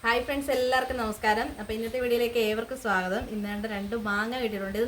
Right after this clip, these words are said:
നമ്മുടെ അയ്യത്ത്, നമ്മുടെ മാവേല വീട്ടിലും ഉണ്ടായതാണ്. കഴിഞ്ഞ വർഷവും ഉണ്ടായിരുന്നു, അന്നും ഇതുപോലെ മൂന്ന്, മൂന്നാലെണ്ണം അന്ന് ഉണ്ടായിരുന്നു. ഈ പ്രാവശ്യം നമുക്ക് രണ്ടെണ്ണേ കിട്ടിയുള്ളൂ. രണ്ടും കൂടെ ഏകദേശം ഒരു ഒന്നര കിലോയോളം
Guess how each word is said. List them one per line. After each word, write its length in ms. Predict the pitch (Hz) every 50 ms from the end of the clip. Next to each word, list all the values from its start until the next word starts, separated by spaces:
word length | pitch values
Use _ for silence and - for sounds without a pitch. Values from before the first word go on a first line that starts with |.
| 254
നമ്മുടെ 260 | 247 247 247 277 285 285
അയ്യത്ത്, 380 | 269 262 254 285 277 - 285 294 269 - 220 226
നമ്മുടെ 400 | 233 240 254 277 294 277 302 339 339 - - 220
മാവേല 440 | 220 220 220 214 220 220 220 220 208 208
വീട്ടിലും 320 | 220 220 214 226 226 220 214 202
ഉണ്ടായതാണ്. 600 | 196 196 196 202 202 196 180 170 175 175 196 330 330 - - - - - - -
കഴിഞ്ഞ 240 | 208 208 208 233 254 277 269
വർഷവും 280 | 262 262 - 269 277 262 226
ഉണ്ടായിരുന്നു, 500 | 208 202 208 208 208 208 202 214 240 294 277 - - 220
അന്നും 280 | 220 226 240 262 269 262
ഇതുപോലെ 280 | 247 240 233 226 233 247 254 240
മൂന്ന്, 320 | 233 233 240 254 262 240 226 226
മൂന്നാലെണ്ണം 560 | 233 233 240 254 262 277 294 277 254 247 240 220
അന്ന് 180 | 202 202 190 185
ഉണ്ടായിരുന്നു. 280 | 185 180 180 185 214 247
ഈ 20 | 247
പ്രാവശ്യം 260 | 269 254 247 247 240 233
നമുക്ക് 200 | 226 220 233 226
രണ്ടെണ്ണേ 400 | 208 202 208 214 220 226 233 240 226 202
കിട്ടിയുള്ളൂ. 420 | 185 - 190 180 175 170 190 254 - - - - - -
രണ്ടും 160 | 208 214 220 240
കൂടെ 140 | 247 254 240 233
ഏകദേശം 340 | 233 233 240 247 247 269 254
ഒരു 100 | 233 240 240 226
ഒന്നര 200 | 233 240 254 254 247 247
കിലോയോളം 380 | 240 220 208 202 202 208 214